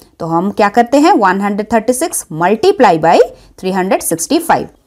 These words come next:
तो क्योंकि यह क्वेश्चन गेस वर्क करने को बोला है, सॉल्व करने को नहीं बोला, तो हम मल्टीप्लिकेशन नहीं दिखाएंगे, डायरेक्ट आंसर लिख लेंगे। In a year, the grown-up elephant will eat about fifty thousand kilogram of food।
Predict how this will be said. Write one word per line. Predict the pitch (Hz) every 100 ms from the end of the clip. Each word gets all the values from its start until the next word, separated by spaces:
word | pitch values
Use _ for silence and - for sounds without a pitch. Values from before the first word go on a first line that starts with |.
| _
तो | 196
क्योंकि | 240 254
यह | 320
क्वेश्चन | 320 277 285 403
गेस | 220 214 - - -
वर्क | 196 254 294 -
करने | 233 240
को | 247 240
बोला | 214 220
है, | 294
सॉल्व | - 196 165 -
करने | 233 240
को | 247
नहीं | 247 269
बोला, | 311 247 240
तो | 453 - _ 370
हम | 415
मल्टीप्लिकेशन | 285 294 294 285 311 320
नहीं | 247 240
दिखाएंगे, | 240 247 247 233 392
डायरेक्ट | 214 180 185 277 -
आंसर | 185 175 196
लिख | 190 170
लेंगे। | 165 151 143 143 _ _ -
In | 220
a | 233
year, | 254 220 240 466
the | 285 254 440 - 190
grown-up | 202 240 247
elephant | 208 208 226 220
will | 220
eat | 202 220 -
about | 175 226 - -
fifty | 220 220 _ 370 403 339
thousand | 208 196 226 254 247
kilogram | 190 185 190 190 226 339 -
of | 170 185 453 - _ -
food। | 254 170